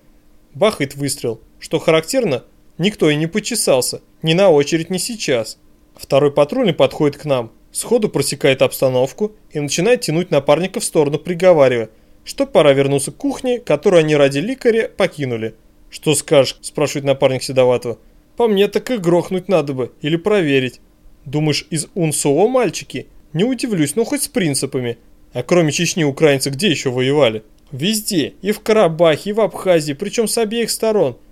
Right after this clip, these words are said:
Ладно, живы будем, поглядим. Вы, к слову того, Мордатова не обыскивали?»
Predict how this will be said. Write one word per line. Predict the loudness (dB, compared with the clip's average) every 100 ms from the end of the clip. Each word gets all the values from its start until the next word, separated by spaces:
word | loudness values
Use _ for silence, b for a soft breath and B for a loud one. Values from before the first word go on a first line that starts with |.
| _
Ладно, | 0 0 2 0
живы | 0 -4
будем, | -4 -4 -6
поглядим. | -6 -6 -4 -2 -4 -6 -12 _ _
Вы, | -6
к |
слову | -2 0 0
того, | 2 2 2
Мордатова | 2 2 2 0 -2
не | -2
обыскивали?» | -2 -2 -6 -4 -4 -4